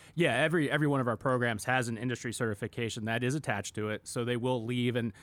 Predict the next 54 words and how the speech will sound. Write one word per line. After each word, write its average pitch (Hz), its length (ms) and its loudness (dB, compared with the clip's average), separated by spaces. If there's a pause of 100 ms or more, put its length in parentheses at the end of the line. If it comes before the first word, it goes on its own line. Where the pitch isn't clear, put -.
(140)
and 170 80 0
when 185 100 4
we 190 100 4
have 156 180 4
our, 127 240 4
like, 120 320 -2
you 160 120 0
know, 113 100 4
graduation 117 600 0
at 104 60 -2
the 113 100 -4
end 110 120 -2
of 107 80 -4
the 117 40 -2
year, 113 140 -2
they 120 140 -2
get 113 140 0
a 107 40 -4
packet 120 460 0
with 110 160 -4
the 110 160 -4
P 131 240 0
A 110 80 -2
skill 127 240 -4
certificate, 160 520 -2
which 120 200 -2
is 110 280 -4 (400)
whether 127 280 2
they 110 340 -2 (140)
place 123 280 0
advanced 113 440 -2
or 110 80 -2
competent 117 420 0
on 110 100 -2
the 107 60 -2
nocti 117 380 2
exam, 110 320 -4
which 165 100 0
is 214 80 0
kind 233 160 2
of 196 60 2
like 143 160 2
our 110 80 0
final 123 320 2
exam. 117 340 0
There's 110 180 -2
a 107 60 -6
written 127 460 -2 (260)
and 120 140 0
practical 117 480 0
component 120 560 0
in 110 140 -8
every 113 280 -2
program 117 480 -2